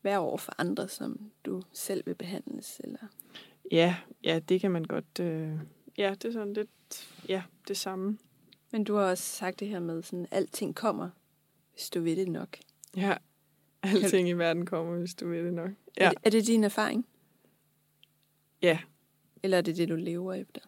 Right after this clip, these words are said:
Speaker 2: Mm, nej, jeg lever nok mere efter mereværdi.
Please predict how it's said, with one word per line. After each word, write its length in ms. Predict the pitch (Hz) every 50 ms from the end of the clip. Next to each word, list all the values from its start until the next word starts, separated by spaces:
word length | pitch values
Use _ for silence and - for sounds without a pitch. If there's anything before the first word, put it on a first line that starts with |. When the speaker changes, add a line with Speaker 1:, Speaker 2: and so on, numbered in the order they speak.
| _ _ _ _ _ _ _ _ _ _ _
Speaker 2:
Mm, 1200 | - 202 196 190 185 185 180 180 175 175 170 170 165 165 165 160 160 160 160 160 160 160 160 160 156 147 - - _ _ _ _ _ _ _ _ _ _ _ _ _ _ _ _ _ _
nej, 340 | - 175 170 160 151 151 143 151
jeg 120 | 165 165 160
lever 280 | 165 175 175 180 180
nok 260 | 180 185 185 196 196 -
mere 300 | 214 220 233 233 214 196
efter 240 | 190 180 - -
mereværdi. 720 | 185 175 175 170 170 175 180 180 175 175 175 160 202 180